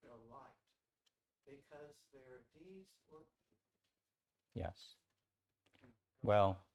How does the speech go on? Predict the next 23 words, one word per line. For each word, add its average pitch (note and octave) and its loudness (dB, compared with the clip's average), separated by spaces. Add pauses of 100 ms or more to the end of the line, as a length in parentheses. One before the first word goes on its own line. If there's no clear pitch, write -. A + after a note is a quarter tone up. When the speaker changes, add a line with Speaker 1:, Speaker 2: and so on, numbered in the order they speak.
(520)
Speaker 2:
it's, A2 8
uh, F2+ 10 (720)
it's C3+ 8
interesting. A#2+ 12 (380)
Y-, D3 6
you're C3 12
stealing D3 12
my G#2+ 12
show B2+ 12
because F#2+ 8
I'm G#2+ 12
gonna G#2 8
quote A2+ 12
those F#2+ 10
scriptures G2 6
a F#2 8
little F2+ 8
bit G2+ 6
later. F#2 4 (180)
Speaker 1:
<laughs> - -20
Speaker 2:
That's B2 12
okay, D3+ 12
though. E2 2